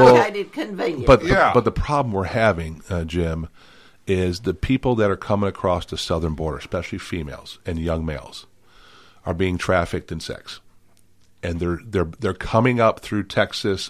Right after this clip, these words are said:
Speaker 1: Arkansas, uh, and they're,
Speaker 3: Arizona.
Speaker 1: they're coming up through there, through Tennessee.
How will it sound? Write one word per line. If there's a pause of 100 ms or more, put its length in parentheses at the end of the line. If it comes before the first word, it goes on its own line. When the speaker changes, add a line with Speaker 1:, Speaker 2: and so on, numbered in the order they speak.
Speaker 1:
Arkansas, (120)
uh, (100)
and
they're,
Speaker 3:
Arizona.
Speaker 1:
they're
coming
up
through
there,
through
Tennessee.